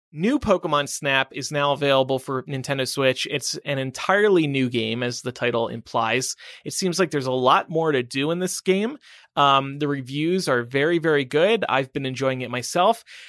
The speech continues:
One reason I wanted to recommend this is because a lot of our listeners really loved Animal Crossing because it was a very relaxing game. I find new Pokemon Snap to also be very relaxing.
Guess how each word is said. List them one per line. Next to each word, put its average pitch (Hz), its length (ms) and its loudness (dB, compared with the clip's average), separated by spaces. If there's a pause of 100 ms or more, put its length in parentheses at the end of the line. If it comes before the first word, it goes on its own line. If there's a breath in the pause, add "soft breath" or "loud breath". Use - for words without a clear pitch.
(160 loud breath)
One 226 220 2
reason 262 260 2
I 202 80 6
wanted 196 260 4
to 165 80 -4
recommend 165 540 0
this 143 300 2
is 151 200 -4
because 151 260 -8
a 151 60 -6
lot 151 220 2
of 185 100 2
our 165 160 4
listeners 131 760 -2 (120)
really 147 300 0
loved 135 560 2
Animal 151 320 2
Crossing 117 460 -2
because 123 260 -10
it 131 60 -2
was 123 160 -6
a - 20 -12
very 139 280 0
relaxing 123 640 0
game. 110 400 -4 (260 loud breath)
I 143 120 0
find 160 560 2
new 147 260 -4
Pokemon 143 420 -2
Snap 135 460 0
to - 80 -6
also 139 480 2
be 135 240 -2
very 127 340 0
relaxing. 120 800 -2